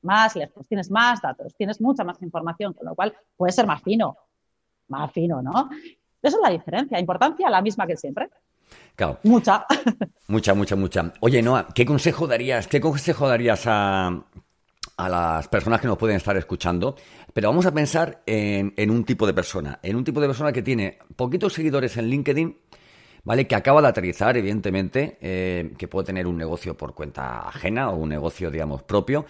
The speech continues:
Speaker 2: y que, y que quiere de alguna forma no dispararse rápido, como el otro día alguien me decía, espero en dos meses tener seis mil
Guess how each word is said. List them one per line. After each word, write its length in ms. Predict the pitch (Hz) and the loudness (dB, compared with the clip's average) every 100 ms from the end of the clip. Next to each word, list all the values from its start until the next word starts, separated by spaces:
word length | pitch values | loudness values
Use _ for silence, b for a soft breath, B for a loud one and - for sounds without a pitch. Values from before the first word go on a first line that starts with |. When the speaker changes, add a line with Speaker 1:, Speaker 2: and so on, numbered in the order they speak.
| B B B B _ | B B B B _
Speaker 2:
y 160 | 127 104 | -4 0
que, 420 | 117 104 101 - | 2 4 2 0
y 80 | 113 | 0
que 140 | 117 | 0
quiere 180 | 92 156 | 2 4
de 80 | 156 | 6
alguna 260 | 135 135 135 | 4 4 0
forma 320 | 139 143 135 | 0 0 0
no 260 | 123 123 165 | 2 4 6
dispararse 520 | 160 - 127 131 117 | 6 6 2 2 2
rápido, 340 | 131 131 98 | 2 2 0
como 220 | 87 87 90 | -2 -2 -2
el 60 | |
otro 120 | 113 | 0
día 80 | 113 | 0
alguien 160 | 110 107 | 0 0
me 100 | 90 | -2
decía, 440 | 82 117 98 73 - | -2 0 0 -2 -6
espero 360 | 82 - 131 120 | -10 -4 -2 -2
en 120 | 98 | 0
dos 140 | 120 | -2
meses 280 | 110 117 101 | -2 -4 -6
tener 360 | - 101 95 - | -6 -4 -6 -8
seis 420 | - - 92 85 | -8 -2 -2 0
mil 380 | 92 113 95 | 0 2 0